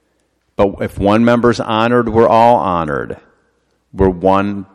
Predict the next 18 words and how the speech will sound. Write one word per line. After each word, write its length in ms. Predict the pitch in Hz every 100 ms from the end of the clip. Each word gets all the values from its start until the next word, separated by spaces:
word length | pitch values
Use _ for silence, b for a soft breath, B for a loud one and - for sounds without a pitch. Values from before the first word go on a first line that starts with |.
| _
body. 540 | 87 92 90 76 - _ _ _ _ _ _ _ _ _ _ _ _ _
The 80 | 92
body 400 | - 87 90 95
of 100 | 85
Christ. 560 | - 113 95 76 -
He 340 | - - 113 107
is 180 | 104 -
the 180 | 107
head, 480 | 87 113 110 82 73
but 100 | 80
that 160 | 92 101
also 320 | 110 113 113
gives 240 | 95 107
me 80 | 110
a 60 | 101
lot 200 | 98 95
of 60 |
strength. 380 | 95 - 113 -